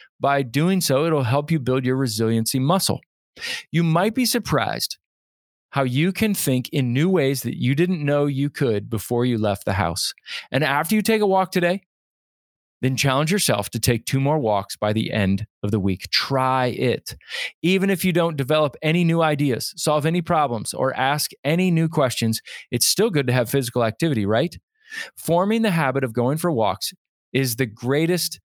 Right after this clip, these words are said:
most practical, simplest thing that I can do in my resiliency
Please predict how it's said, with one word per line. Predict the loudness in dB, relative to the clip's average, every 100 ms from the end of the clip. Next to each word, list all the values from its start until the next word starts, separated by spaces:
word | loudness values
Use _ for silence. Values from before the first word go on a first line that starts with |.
| _ _ _ -4
most | 0 0 -2
practical, | 0 0 0 -4 -2 0 0
simplest | 0 2 0 0 0 0 0
thing | 0 0
that | 0
I | 0
can | 0 0
do | 2 0 -2 _ _
in | -4 0
my | 2 0 -2 _ -6
resiliency | -2 0 2 2 0 0 -2